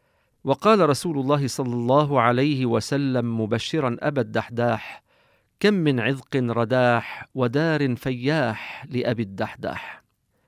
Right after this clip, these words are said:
نعم أيها الإخوة، في الآية السابقة حثنا الله سبحانه على الإسراع في طاعته وفعل الخيرات، ولقد كان الصحابة الكرام رجالاً صدقوا الله، استعدت نفوسهم للحق،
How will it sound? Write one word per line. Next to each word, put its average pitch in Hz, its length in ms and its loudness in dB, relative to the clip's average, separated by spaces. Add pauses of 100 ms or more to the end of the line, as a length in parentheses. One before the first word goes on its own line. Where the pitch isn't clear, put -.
نعم 139 320 2
أيها 117 300 -2
الإخوة، 117 360 -8 (160)
في - 160 -6
الآية 123 400 -2
السابقة 139 680 -2
حثنا 123 420 -6
الله 113 320 -4
سبحانه 139 720 -4
على 120 160 2
الإسراع 127 540 -2
في 123 220 -4
طاعته 135 600 -2
وفعل 123 380 -4
الخيرات، 120 640 -4 (760)
ولقد 135 300 0
كان 208 180 2
الصحابة 180 520 0
الكرام 156 520 0
رجالاً 127 440 0
صدقوا 139 440 -4
الله، 113 360 0 (200)
استعدت 117 580 -4
نفوسهم 127 640 -2
للحق، - 500 -6